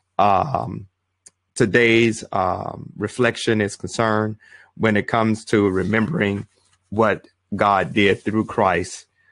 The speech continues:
for you and I to have eternal life. I want to read this passage for you, and then we want to do, uh, some good work as far as,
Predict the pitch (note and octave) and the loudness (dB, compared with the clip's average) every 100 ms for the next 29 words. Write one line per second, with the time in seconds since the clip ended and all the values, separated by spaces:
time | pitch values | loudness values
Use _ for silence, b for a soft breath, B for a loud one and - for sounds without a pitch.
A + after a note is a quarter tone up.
0 | _ - G#2+ G#2 G#2+ A2+ G#2 B1+ G2+ F#2+ | _ -2 2 4 4 4 2 0 0 -2
1 | F#2+ - G2 - A2+ G2 F2 F2 F#2+ _ | -2 -4 -6 -2 0 2 2 0 -2 _
2 | _ _ _ - A2 - A2 F#2+ F#2 G2 | _ _ _ -8 -6 -2 -2 0 0 0
3 | - - _ _ _ _ _ E3 G#2+ A2+ | 0 -6 _ _ _ _ _ -2 2 2
4 | A2 A2 - G#2 G2+ B B B - G2 | 2 0 2 2 2 B B B -4 2
5 | B2 A#2+ G#2+ G#2 - A2+ G#2+ - F#2 - | 2 2 2 0 0 0 0 -2 -8 -2
6 | C#3+ C#3 G2+ F#2 G#2 A#2+ _ _ _ _ | 2 4 2 -2 -4 -6 _ _ _ _
7 | - G#2 A2 A2 G2+ G2 G#2 G2+ - G2+ | -4 2 4 4 2 0 0 0 -2 -2
8 | G#2 G#2 G2+ G#2 - _ _ _ G#2 G2+ | 2 4 2 0 -10 _ _ _ 2 4
9 | F#2+ F#2 - G2 F#2+ A2+ - G2 G#2 G2+ | 2 0 -2 -2 2 2 2 2 2 2
10 | F#2+ F#2 - G#2+ G2+ F#2 G2 F#2+ F2+ F2+ | 0 -2 0 2 2 2 2 4 2 0